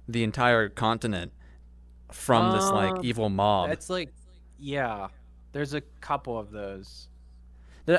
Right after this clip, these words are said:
Speaker 1: well, as far as I know,
Speaker 2: Um,
Speaker 1: there's
Speaker 2: yeah,
Speaker 1: only
Speaker 2: it's like,
Speaker 1: two.
Speaker 2: it's like Stratus and, oh my god, I
Speaker 1: It's,
Speaker 2: can't
Speaker 1: like, right at the
Speaker 2: remember
Speaker 1: tip
Speaker 2: the
Speaker 1: of my
Speaker 2: other
Speaker 1: tongue
Speaker 2: name.
Speaker 1: for the one,
Speaker 2: There's,
Speaker 1: but
Speaker 2: yeah.
Speaker 1: the
Speaker 2: It was
Speaker 1: one
Speaker 2: like
Speaker 1: that
Speaker 2: Take Over the Island.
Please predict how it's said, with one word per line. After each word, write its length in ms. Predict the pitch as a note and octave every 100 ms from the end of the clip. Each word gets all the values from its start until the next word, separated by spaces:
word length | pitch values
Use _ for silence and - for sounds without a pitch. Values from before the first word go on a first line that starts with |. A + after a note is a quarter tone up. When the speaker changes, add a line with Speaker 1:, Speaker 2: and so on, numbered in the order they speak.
| D3
Speaker 1:
well, 100 | C#3
as 60 | A#2
far 140 | F#3+ A3
as 80 |
I 60 | F3
know, 100 | E3+
Speaker 2:
Um, 40 | D#3+
Speaker 1:
there's 120 | D3
Speaker 2:
yeah, 40 |
Speaker 1:
only 140 | C#3 A#2
Speaker 2:
it's 60 | -
like, 60 | D#3
Speaker 1:
two. 340 | B2+ G2+ G2+ - - - - -
Speaker 2:
it's 140 | - -
like 120 | C#3
Stratus 720 | - - C#3 C#3 D3+ D3+ -
and, 800 | - C3 C3 B2+ B2+ A#2+ A#2 G#2+ - B2 - - - - - - - - - - - - - - - - - - -
oh 80 | D#3
my 160 | D3+ B2+
god, 200 | C3 A#2+
I 80 |
Speaker 1:
It's, 140 | B2 D3
Speaker 2:
can't 80 | G#3+
Speaker 1:
like, 120 | A3
right 120 | F3
at 40 | D#3+
the 40 |
Speaker 2:
remember 60 | C#3
Speaker 1:
tip 80 | E3
Speaker 2:
the 40 | D3
Speaker 1:
of 40 |
my 80 | B2
Speaker 2:
other 100 | A2+
Speaker 1:
tongue 240 | B2+ B2
Speaker 2:
name. 60 | A2+
Speaker 1:
for 120 | A#2
the 100 | G2+
one, 320 | G2+ G#2 F#2+
Speaker 2:
There's, 240 | B2 G#2 G2
Speaker 1:
but 80 | - - - - B2+
Speaker 2:
yeah. 400 | B2 G#2+ G2 A#2 - - - - -
Speaker 1:
the 100 | A#2+ B2+
Speaker 2:
It 20 |
was 140 | E3 E3
Speaker 1:
one 100 | D3
Speaker 2:
like 60 | B2+
Speaker 1:
that 80 |
Speaker 2:
Take 200 | B2+ C3
Over 180 | D#3+ D3
the 160 | C3+ B2
Island. 560 | A#2+ A2+ G#2 F#2+ F2+